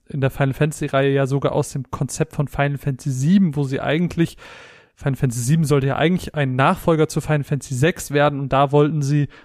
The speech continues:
da hatten sie auch so eine Zeitmechanik drin, ähm, wollten sie, dass der Hauptcharakter auf Knopfdruck kritten kann.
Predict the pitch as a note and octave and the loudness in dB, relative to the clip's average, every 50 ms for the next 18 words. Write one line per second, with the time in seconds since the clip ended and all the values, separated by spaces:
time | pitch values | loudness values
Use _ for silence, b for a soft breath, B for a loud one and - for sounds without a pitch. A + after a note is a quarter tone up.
0 | B _ - C3+ - C#3 B2+ - - C#3 - - C#3 B2+ - - - D3 D#3 - | B _ -6 -4 -4 -4 -2 -2 -4 -2 -2 -2 -2 -2 -4 -2 -2 -2 -2 0
1 | - D3+ - - - C#3+ D3 D3 - - - D3+ C#3 D3 - - C#3+ C3 A#2+ D3 | -2 -6 -6 -6 -6 -6 -6 -6 -8 -8 -6 -6 -6 -6 -8 -8 -10 -2 0 0
2 | C#3 C3+ D3+ C3 C#3+ C#3+ C3+ - - C3 C3+ C#3+ - - - B2+ A#2+ - - - | 0 0 -2 -4 -6 -6 -6 -6 -4 -2 -2 -2 -2 -6 -8 -8 -8 -8 -10 -10
3 | - - - D3+ D3 - - - - C#3+ - - - E3 - _ - - - C3+ | -8 -6 -6 -6 -6 -6 -8 -10 -12 -12 -6 -4 -4 -4 -4 _ -12 -12 -10 -10
4 | C3 | -10